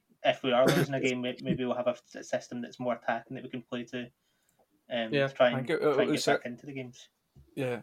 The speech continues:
Speaker 2: it'll certainly want to get, like, the fringe players game time.
Speaker 1: Yeah.
Speaker 2: Um, so, like, some of these defenders that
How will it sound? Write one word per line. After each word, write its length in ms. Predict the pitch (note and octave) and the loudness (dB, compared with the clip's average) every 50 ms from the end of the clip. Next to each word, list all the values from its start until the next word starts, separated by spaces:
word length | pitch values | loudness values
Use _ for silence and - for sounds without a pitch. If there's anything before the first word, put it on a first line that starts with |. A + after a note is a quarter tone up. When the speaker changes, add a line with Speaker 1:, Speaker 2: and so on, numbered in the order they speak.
| - - | -8 -6
Speaker 2:
it'll 140 | - B2+ C3 | -4 -4 -2
certainly 380 | - D3 D3 C#3 D#3+ D#3 D3+ | 2 2 2 2 2 2 2
want 260 | C#3 B2+ B2+ B2+ B2+ - | 4 4 2 2 0 -4
to 60 | - | -8
get, 280 | A#2+ A#2+ A#2 A#2+ B2 - _ _ _ _ _ _ _ _ _ _ _ _ _ _ _ _ _ _ _ _ _ _ _ _ _ _ _ _ _ _ _ _ - | -6 -4 -2 -2 -4 -6 _ _ _ _ _ _ _ _ _ _ _ _ _ _ _ _ _ _ _ _ _ _ _ _ _ _ _ _ _ _ _ _ -6
like, 220 | - C#3 A#2+ A#2 - | 0 0 0 0 0
the 80 | B2 | -6
fringe 480 | A#2 - - - B2 B2 B2 B2 A#2+ - | -8 -4 -4 -2 -2 -2 -4 -6 -8 -4
players 540 | - B2+ B2 A#2+ A#2+ A#2 A#2+ - - - - _ _ _ _ _ _ _ _ - - | -2 0 0 0 -2 -4 -8 -10 -12 -12 -12 _ _ _ _ _ _ _ _ -16 -10
game 240 | - B2 A#2+ A#2+ A#2+ | -6 -6 -6 -6 -6
time. 340 | - A#2 A#2 A#2+ A#2+ A#2+ - _ - - | -8 -6 -6 -6 -8 -12 -16 _ -10 -4
Speaker 1:
Yeah. 220 | C#3 C3 A#2+ A#2 A#2+ A2+ | -2 0 0 0 -2 -4
Speaker 2:
Um, 220 | A2 A#2+ A#2 A2+ A#2 _ _ _ _ - _ - - - _ _ _ _ _ _ | -6 -8 -10 -14 -16 _ _ _ _ -20 _ -20 -20 -20 _ _ _ _ _ _
so, 160 | - - C#3 | -10 -6 -4
like, 160 | B2+ A#2 A#2 - | -4 -4 -4 -2
some 120 | - A#2+ A#2+ | -2 -2 -2
of 40 | |
these 140 | A2+ A2+ A2+ | -2 -4 -6
defenders 540 | - A2 - - A2 A2+ A#2 A2+ A#2 A#2 - | -6 -8 -4 -4 -4 -4 -4 -6 -6 -6 -6
that 120 | C3+ C3+ | -8 -10